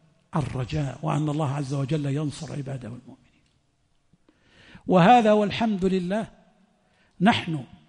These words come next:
على يقين منه، ونحن نأمل ونرجو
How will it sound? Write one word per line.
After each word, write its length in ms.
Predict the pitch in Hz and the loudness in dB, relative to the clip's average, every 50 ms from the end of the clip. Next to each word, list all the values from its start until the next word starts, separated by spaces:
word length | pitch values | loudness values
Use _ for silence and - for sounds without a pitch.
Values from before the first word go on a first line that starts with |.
| _ _ _ - | _ _ _ -4
على 280 | - 160 156 156 147 | -2 0 0 0 0
يقين 480 | 151 151 - - 196 175 147 139 131 131 | -2 -4 -4 -4 -4 -2 -2 -2 -4 -4
منه، 240 | 131 113 101 - - - _ _ _ _ _ _ _ _ _ _ _ _ - - _ _ _ _ _ _ _ _ _ _ _ _ _ _ _ _ _ _ _ - | -6 -8 -12 -16 -20 -20 _ _ _ _ _ _ _ _ _ _ _ _ -20 -20 _ _ _ _ _ _ _ _ _ _ _ _ _ _ _ _ _ _ _ -2
ونحن 640 | 151 160 180 220 247 - - - 196 196 165 135 - - - - _ _ _ _ _ - - - - _ _ _ _ _ _ _ _ _ - - _ - _ _ _ _ - _ _ - | 2 4 4 4 4 2 -2 -4 -6 -6 -6 -6 -10 -14 -20 -20 _ _ _ _ _ -20 -20 -20 -20 _ _ _ _ _ _ _ _ _ -20 -20 _ -20 _ _ _ _ -20 _ _ -4
نأمل 480 | 170 202 240 240 156 165 165 143 123 - | -2 -2 0 0 0 -2 -2 -4 -4 -4
ونرجو 480 | 160 160 170 175 220 226 180 135 170 | -2 0 2 4 2 2 0 -2 -8